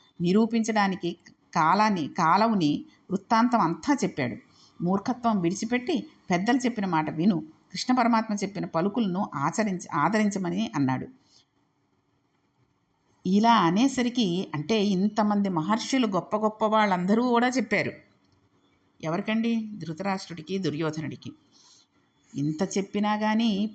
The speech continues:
పోయే కాలం ఉంటే అలాగే ఉంటుందంటారు చూసారా? దుర్యోధనుడు అన్నాడు,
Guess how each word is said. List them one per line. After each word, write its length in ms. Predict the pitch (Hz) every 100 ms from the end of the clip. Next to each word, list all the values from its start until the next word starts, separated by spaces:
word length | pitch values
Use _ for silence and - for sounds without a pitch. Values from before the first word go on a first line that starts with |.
| 180
పోయే 240 | 180 208
కాలం 340 | 220 214 208
ఉంటే 200 | 208 208
అలాగే 320 | 214 170 175 202
ఉంటుందంటారు 640 | 202 202 202 196 196 -
చూసారా? 460 | 185 196 226 339 285 - - _ - -
దుర్యోధనుడు 580 | 151 160 190 220 214 165
అన్నాడు, 560 | 151 156 214 330 -